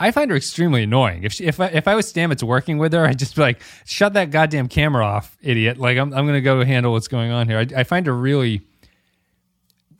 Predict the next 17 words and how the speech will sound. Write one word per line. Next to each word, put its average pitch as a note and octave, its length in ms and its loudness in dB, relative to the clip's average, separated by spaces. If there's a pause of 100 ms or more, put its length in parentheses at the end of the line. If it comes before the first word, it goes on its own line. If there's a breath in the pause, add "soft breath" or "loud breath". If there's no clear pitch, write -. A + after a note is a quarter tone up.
(120)
not E3+ 260 2
a G3+ 40 -4
character E3 420 0
of C3 160 0
this A#2+ 180 -4
series. F#2 560 -8
I B2+ 80 2
just D#3 200 -2
look E3 120 -2
at E3+ 60 2
that D3 140 2
character C3+ 340 0
and A#2+ 60 0
I B2 40 -2
go, A#2+ 160 0
"There's C3 220 2
a A#2+ 100 0